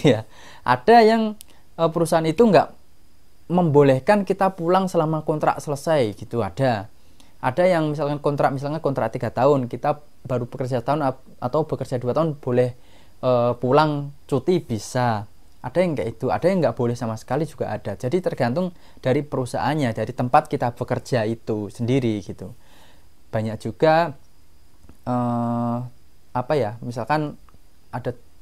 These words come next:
keluhan-keluhan temen yang lain gitu ya. Kalau di tempatku, di tempat, eh, program yang aku ikuti, ada juga yang misalkan, kan dulu kontraknya tiga tahun sebelum lulus, sebelum ujian negara ya, tiga tahun, dua tahun kerja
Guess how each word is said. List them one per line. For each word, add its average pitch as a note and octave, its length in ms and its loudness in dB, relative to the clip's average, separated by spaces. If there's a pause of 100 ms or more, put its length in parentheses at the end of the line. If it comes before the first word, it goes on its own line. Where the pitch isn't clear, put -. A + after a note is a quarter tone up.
keluhan-keluhan C3 640 -2
temen B2+ 480 0
yang A#2+ 160 2
lain C3 240 0
gitu A#2 160 -2
ya. F#2+ 160 -4 (400)
Kalau D3+ 240 4
di D3 80 0
tempatku, C#3+ 680 -2
di - 40 -14
tempat, A2+ 320 -2 (320)
eh, C#3+ 80 4
program C#3+ 400 6
yang A#2 160 2
aku C3 160 -4
ikuti, C3 320 -2
ada - 240 -2
juga B2 240 2
yang E3 240 2
misalkan, C3+ 400 -4 (880)
kan F#3+ 240 0 (240)
dulu D3 160 4
kontraknya D#3 400 2
tiga B2+ 160 -4
tahun B2 240 6
sebelum A#2 320 0
lulus, A2+ 320 -2
sebelum - 400 -2
ujian A#2 160 -4
negara B2 320 4
ya, G2+ 120 0 (440)
tiga - 160 -4
tahun, C#3+ 400 2 (400)
dua C3 160 2
tahun B2+ 160 0
kerja C#3 240 2